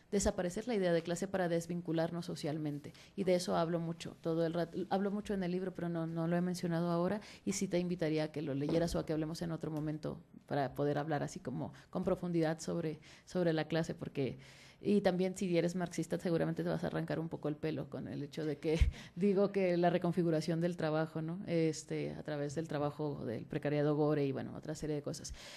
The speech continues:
Este, sí, sí lo retomo, es algo que es bastante importante en mi trabajo, ¿no? Y, igual que la, la clase, la raza y la etnia, la preferencia sexual,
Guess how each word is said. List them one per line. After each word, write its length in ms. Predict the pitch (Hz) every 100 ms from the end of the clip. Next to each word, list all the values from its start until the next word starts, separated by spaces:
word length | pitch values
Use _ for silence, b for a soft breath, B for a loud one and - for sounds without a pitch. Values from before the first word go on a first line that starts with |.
| B B
Este, 540 | 190 185 185 - 180 -
sí, 180 | - 233
sí 120 | 220
lo 120 | 202
retomo, 420 | 185 175 156 151 - -
es 140 | 175 185
algo 220 | 175 175
que 100 | 170
es 100 | 170
bastante 520 | 170 165 170 165 170
importante 480 | 165 156 151 151 165
en 80 | 165
mi 80 | 160
trabajo, 440 | 156 143 143 139
¿no? 120 | 139 - - -
Y, 300 | 175 180 - 170
igual 220 | 196 185 180
que 80 |
la, 200 | 190 165 - -
la 460 | - 170 160 151 156 -
clase, 380 | 165 170 170
la 120 | 185 160
raza 520 | 156 160 165 185 190 - -
y 140 | 143
la 260 | 123 117 113
etnia, 520 | 139 - 170 175 175
la 100 | 170
preferencia 420 | - 160 151 156
sexual, 360 | 160 - -